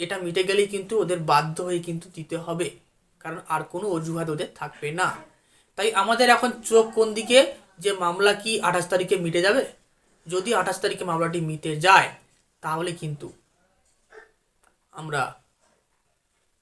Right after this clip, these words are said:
মানে যারা পাস করে আছো তারা কিন্তু নোটিফিকেশন পেয়ে যাচ্ছ, ফেব্রুয়ারি মাসে অবশ্যই পেয়ে যাবে। তো সেই নিয়ে আলোচনা। তো প্রথম কথা হচ্ছে আঠাশ তারিখে মামলা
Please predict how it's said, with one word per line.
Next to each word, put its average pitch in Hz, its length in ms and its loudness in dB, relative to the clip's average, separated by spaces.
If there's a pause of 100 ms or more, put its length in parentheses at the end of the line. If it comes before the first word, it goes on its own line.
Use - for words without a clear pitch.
(340)
মানে 147 160 -10 (220)
যারা 151 260 -4
পাস 156 120 -4 (100)
করে 170 200 0
আছো 156 160 -6
তারা 151 200 -2
কিন্তু 156 180 -6 (100)
নোটিফিকেশন 160 640 -4
পেয়ে 151 180 -4
যাচ্ছ, 143 240 -6 (560)
ফেব্রুয়ারি 143 380 -8
মাসে 143 140 -8 (100)
অবশ্যই - 340 -12
পেয়ে - 140 -16
যাবে। - 160 -16 (400)
তো - 40 -16 (100)
সেই 165 200 -8
নিয়ে 143 140 -8
আলোচনা। - 300 -18 (720)
তো - 40 -6 (100)
প্রথম 226 280 -2
কথা 247 200 4
হচ্ছে 240 180 0 (140)
আঠাশ 185 240 2
তারিখে 208 260 0 (100)
মামলা 175 220 2